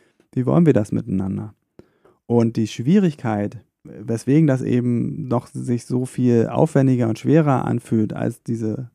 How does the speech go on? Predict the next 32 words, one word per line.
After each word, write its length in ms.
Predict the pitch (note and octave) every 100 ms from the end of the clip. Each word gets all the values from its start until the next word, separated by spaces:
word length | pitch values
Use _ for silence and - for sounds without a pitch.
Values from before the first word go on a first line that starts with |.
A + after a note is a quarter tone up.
| _
Rollenbilder, 1000 | B2+ A2+ A2 A2 B2 - A#2 A#2+ C3 C3+ - _ _ -
liegt 300 | A#2+ - - -
in 180 | D3+ B2
meiner 220 | A2 A#2+
Erfahrung 400 | D#3 D3 C#3 C#3+
daran, 300 | C3+ B2+ C3+
dass 280 | C#3 - D3
wir 140 | C#3+ C#3+
da 100 | C#3
alle 160 | D3
ungeübt 520 | - G3+ F3 B2+ -
sind. 280 | G#2 F#2+ A2 _ _ -
Also 220 | A#2+ A#2
wir 120 | A#2+
haben 160 | A#2 D3
das 200 | D3 D3
nicht 360 | C#3 D#3 - - -
selbstverständlich 920 | B2 C3+ C#3+ D3 D3+ D#3 D#3 D3+ -
zur 160 | C#3+
Verfügung, 840 | C#3 C3+ D#3+ E3 D#3 D3+ D3+ D3 -
aha, 480 | D3+ B2+ C#3 C#3+ C#3
s-, 180 | C3+ -
ja, 320 | C3 C3+ C#3+
okay, 340 | C3+ C#3 C3+ C3+
jetzt 300 | C3 - -
ist 320 | - B2+ -
scheinbar 340 | B2 B2 B2
wieder 120 | A#2+ B2
ein 60 |
Umbruch, 480 | E3 D#3+ - C#3+ -
m-, 1080 | C#3+ C#3 C#3+ C3+ C3 C#3+ D3+ D3+ D3+ D3 C#3+ _ _
da 320 | - - C3